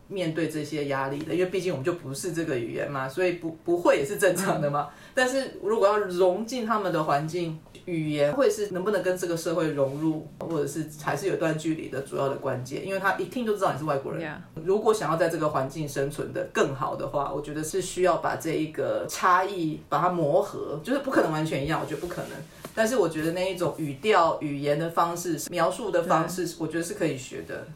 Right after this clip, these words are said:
Speaker 2: 所以你有特别努力过吗？
Speaker 1: 我现在开始必须要特别努力，但是已经算是有意识的话，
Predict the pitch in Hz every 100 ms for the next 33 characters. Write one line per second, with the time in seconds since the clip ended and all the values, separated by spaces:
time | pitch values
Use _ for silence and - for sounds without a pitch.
0 | - - - 262 254 220 170 247 220 180
1 | 170 170 156 185 180 180 165 151 - 427
2 | 415 - 330 277 269 - 247 262 330 320
3 | - 233 233 233 - 170 175 165 151 165
4 | - 320 302 - 294 - 254 262 269 285
5 | 254 240 254 233 180 165 156 233 - -
6 | 214 165 160 156 156 180 160 147 143